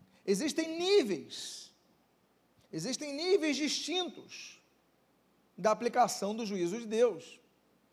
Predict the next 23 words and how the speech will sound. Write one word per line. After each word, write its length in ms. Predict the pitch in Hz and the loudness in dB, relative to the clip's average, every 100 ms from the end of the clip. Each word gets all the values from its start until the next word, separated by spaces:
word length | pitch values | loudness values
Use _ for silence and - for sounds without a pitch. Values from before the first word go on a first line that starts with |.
| _ _ - | _ _ -12
O 60 | 180 | -8
Senhor 300 | - 311 311 | -2 2 2
Jesus 320 | 294 339 - | 2 2 0
fala 260 | 254 247 | 2 0
sobre 280 | 226 220 156 | 0 -4 -4
isso. 360 | 190 233 - - _ _ _ _ _ _ _ - | -8 -10 -14 -20 _ _ _ _ _ _ _ -4
Ele 180 | 180 240 | -2 -2
fala 380 | - 262 311 254 | 0 2 4 4
sobre 320 | - 214 220 | 2 -2 0
maior 300 | 196 214 269 | 0 2 4
rigor, 420 | 254 185 247 233 | 2 2 6 6
maior 280 | 202 220 277 | 6 4 4
ju-, 240 | 247 339 | 4 2
juízo 480 | 196 185 262 262 220 | 0 -2 -2 -2 -2
sobre 240 | 196 233 220 | -4 -4 -4
cidades 380 | 220 190 247 | -2 2 2
como 140 | - 240 | 0 -6
a 40 | |
de 60 | 185 | -2
Corazim, 500 | 240 233 185 175 247 | 2 2 2 -2 -4
por 140 | 196 | -2
exemplo, 320 | 165 202 233 | 0 -2 -2
Betsaida, 680 | 185 196 - 214 247 214 160 | -2 -2 0 -2 0 0 0